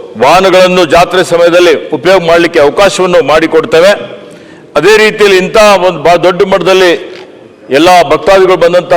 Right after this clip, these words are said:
ಸಂದರ್ಭದಲ್ಲಿ ಕಾಲ್ತುಳಿತ ಆಗುವಂಥ ಸಂಭವನೂ ಇರ್ತದೆ. ಅದಕ್ಕೆ ಕೆಲವೊಂದು ನಿರ್ಬಂಧಗಳನ್ನು ಹೇರಿ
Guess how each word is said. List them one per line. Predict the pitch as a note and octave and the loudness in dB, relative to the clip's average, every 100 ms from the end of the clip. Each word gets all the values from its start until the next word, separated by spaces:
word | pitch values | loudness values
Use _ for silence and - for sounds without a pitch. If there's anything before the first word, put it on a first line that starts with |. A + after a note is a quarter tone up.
| C3+ | -2
ಸಂದರ್ಭದಲ್ಲಿ | E3 F3+ D#3 F3 E3+ D3 - - - - | -4 -4 0 0 2 0 -4 -16 -14 -2
ಕಾಲ್ತುಳಿತ | C#3 E3+ G3 F#3 F#3 F3 | 0 2 0 0 2 2
ಆಗುವಂಥ | E3 F3 F3 E3+ C#3+ - - - - - | 2 0 2 2 2 -4 -18 -20 -8 -4
ಸಂಭವನೂ | D#3+ F3+ G3+ F#3+ F3+ | 0 0 2 2 0
ಇರ್ತದೆ. | F3+ F3 E3+ G#3 - - - - - - C3+ | 0 0 2 0 -4 -16 -20 -20 -20 -8 -4
ಅದಕ್ಕೆ | F#3 A3 G#3+ - - | -2 0 0 0 0
ಕೆಲವೊಂದು | F3+ A3+ A#3 G3 | 2 2 2 0
ನಿರ್ಬಂಧಗಳನ್ನು | F#3 E3+ A3 A3 G#3+ A3 G#3+ G#3+ G3 - - - C3+ | 0 0 0 2 2 2 2 2 0 -4 -16 -8 0
ಹೇರಿ | F#3+ G#3 F#3+ | 2 2 2